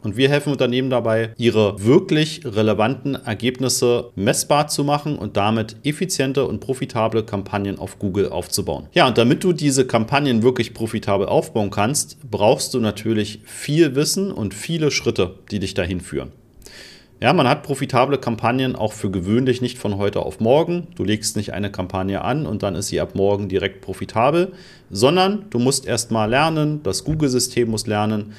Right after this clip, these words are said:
du musst wissen, wie baust du das richtige Fundament und wie kannst du dann Google immer mehr dazu bringen, wirklich auf das zu optimieren, was für dich wirklich Umsatz bringt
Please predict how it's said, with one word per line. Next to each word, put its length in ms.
du 80
musst 300
wissen, 320
wie 100
baust 380
du 40
das 180
richtige 340
Fundament 720
und 200
wie 140
kannst 420
du 60
dann 360
Google 280
immer 320
mehr 400
dazu 440
bringen, 540
wirklich 460
auf 320
das 340
zu 240
optimieren, 840
was 180
für 140
dich 500
wirklich 680
Umsatz 400
bringt 400